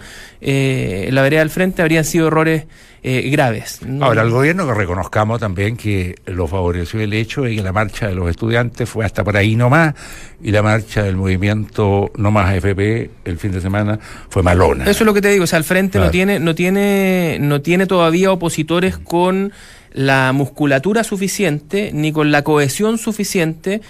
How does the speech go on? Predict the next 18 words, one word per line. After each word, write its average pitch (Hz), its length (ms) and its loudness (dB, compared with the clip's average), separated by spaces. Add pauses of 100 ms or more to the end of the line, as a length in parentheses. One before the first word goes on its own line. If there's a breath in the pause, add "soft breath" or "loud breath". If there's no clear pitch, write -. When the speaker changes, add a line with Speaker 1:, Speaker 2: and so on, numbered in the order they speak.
(140 loud breath)
Speaker 1:
como 160 180 2
para 156 160 2
convertir 151 460 0
esto 165 320 -2
en, 151 180 -4
en, 143 220 -4
en 143 100 -2
un 143 100 -2
problema. 147 300 2
Fíjate 214 320 0
Speaker 2:
Ujú. 202 40 0
Speaker 1:
que 202 100 2
se, 190 180 -2 (200)
se, 156 260 -2
se 165 180 -2
organizaron 156 460 0
mucho 196 280 0
más 208 360 -2